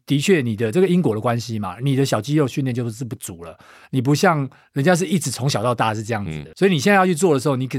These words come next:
Speaker 1: 你只能循序渐进。好，所以对我来看呢，我也，我因为我都，都试过，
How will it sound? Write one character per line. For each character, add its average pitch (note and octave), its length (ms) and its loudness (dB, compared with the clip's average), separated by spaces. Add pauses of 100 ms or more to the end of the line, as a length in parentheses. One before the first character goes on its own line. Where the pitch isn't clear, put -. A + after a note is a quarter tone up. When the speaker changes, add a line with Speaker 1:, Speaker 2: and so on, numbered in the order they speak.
Speaker 1:
你 F3 100 0
只 D#3 140 -4
能 A2 100 -6
循 A2+ 140 -8
序 B2 160 -6
渐 G#2+ 160 -10
进。 F#2+ 180 -16 (440)
好， A#2+ 120 -6
所 E3 120 4
以 F3+ 40 4
对 F3+ 160 2
我 C#3 120 2
来 A#2+ 100 2
看 D3 240 0
呢， B2 180 -4 (280)
我 D#3+ 160 2
也， F#3+ 100 0
我 E3+ 140 0
因 G3+ 60 4
为 A3+ 40 6
我 C#3 160 2
都， E3+ 200 2
都 E3+ 200 0
试 - 180 -2
过， G#2 300 -2